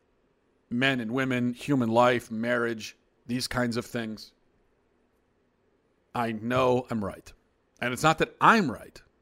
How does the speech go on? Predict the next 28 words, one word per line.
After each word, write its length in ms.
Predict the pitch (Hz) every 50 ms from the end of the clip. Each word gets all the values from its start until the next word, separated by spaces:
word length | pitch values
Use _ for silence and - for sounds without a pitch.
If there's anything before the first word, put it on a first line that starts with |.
| _ _ _ _ _ _ _ _ _ _ _ _ _ _ -
It's 200 | 123 123 107 -
that 200 | 131 120 95 104
God 280 | 123 120 104 92 82
is 120 | 76 - 87
right. 160 | - - - _ _ _ -
And 100 | 120 120
I 120 | 117 117
know 340 | 117 113 117 127 123 127 127
that 120 | 113 120 113
I 140 | 110 110
am 160 | 110 107 110 113 - _ _ -
conveying, 680 | - 117 107 101 101 98 120 123 107 92 - - - _ _ _ _ _ _ _ _ _ _ _ _ _ _ _ _ _ _ _ _ _ _ _ _ _ _ _ _ _ _ _ _ _ _ _ _ _ _ _ _ _ _ _
um, 340 | - 101 95 92 90 85 82 -
the 120 | 113 113 107
truth 360 | - - 135 123 110 - - -
of 240 | 110 107 101 90 95
God. 320 | 101 104 - - - - - _ _ _ _ _ _ _ _ _ _ _ _ _ _ _ _ _ _ _ _ _ _ _ _ _ _ _ _ _ _ _ _ _ _ _ _ _ _ _ _ _ _ _ _ _ _ _ _ _ _ -
And 140 | 123 120
so 100 | - 127
that's 140 | 117 113 -
how 80 | 113 101
I 100 | 101 110
act. 300 | 104 98 - - - - _ _ _ _ _ _ _ _ _ _ _ _ _ _ _ _ _ _ _ _ _ _ _ _ _ _ _ _ _ _ _ _ _ _ _ _ _ _ _ -
And 100 | 117 120
that's 140 | 127 - 120
why 140 | 117 117
I'm 120 | 120 117 120
uncompromising. 640 | 120 117 127 127 127 107 101 87 78 - - -